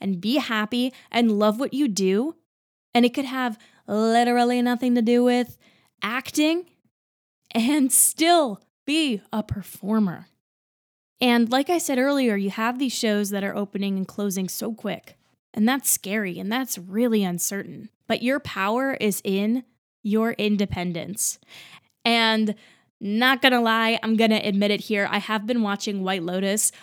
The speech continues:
I haven't even gotten to the second season yet. I just finished the first season, and one of the characters says this, and it resonated with me. So I want you to hear that again. Your power is in your independence.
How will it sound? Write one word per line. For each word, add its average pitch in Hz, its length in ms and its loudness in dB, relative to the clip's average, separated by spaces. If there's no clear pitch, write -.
I 214 120 4
haven't 247 400 0
even 240 220 0
gotten 202 240 -2
to 220 100 -4
the 190 80 -4
second 196 340 -4
season 190 320 -2
yet. 190 200 -2
I 202 100 -4
just 208 380 -4
finished 202 280 -4
the 202 80 -6
first 277 280 -6
season, 208 280 -4
and 233 120 -2
one 240 100 -2
of 254 60 -2
the 269 80 -2
characters 320 600 0
says 269 400 2
this, 214 320 -2
and 214 140 -2
it 208 100 -2
resonated 190 680 -2
with 180 220 -4
me. 170 220 -6
So 185 160 -8
I 180 100 -6
want 196 360 -2
you 202 160 -2
to 185 80 -4
hear 196 340 -6
that 170 180 -6
again. 160 460 -6
Your 196 200 2
power 202 480 0
is 190 300 -8
in 214 200 -2
your 202 120 -6
independence. 196 840 -6